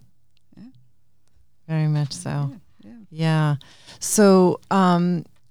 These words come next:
Speaker 2: so I think that Clarice really causes Montag, the fireman, to have an
Speaker 1: Mm-hmm.
Speaker 2: awakening, or, or she plays a big role.
Speaker 1: Yes, yeah. 'Cause he saw that there was another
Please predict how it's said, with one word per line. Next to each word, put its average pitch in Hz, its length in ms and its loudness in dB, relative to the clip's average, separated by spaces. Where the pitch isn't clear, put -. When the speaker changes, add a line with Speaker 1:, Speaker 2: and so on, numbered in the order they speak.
Speaker 2:
so 220 420 0
I 208 120 0
think 277 280 -6
that 214 180 -6
Clarice 190 580 -6
really 165 320 -2
causes 156 800 -4
Montag, 156 760 -4
the 160 80 -20
fireman, 151 440 -6
to 175 160 -2
have 165 400 0
an 165 140 2
Speaker 1:
Mm-hmm. - 100 4
Speaker 2:
awakening, 165 560 -4
or, 180 240 2
or 180 240 2
she 196 280 -4
plays 175 340 -2
a 160 60 -4
big 151 220 -6
role. 151 380 -10
Speaker 1:
Yes, - 720 -12
yeah. 135 240 -10
'Cause 175 180 -8
he 208 140 -4
saw 165 400 -4
that 147 440 -4
there 160 200 -10
was 165 200 -6
another 151 680 -6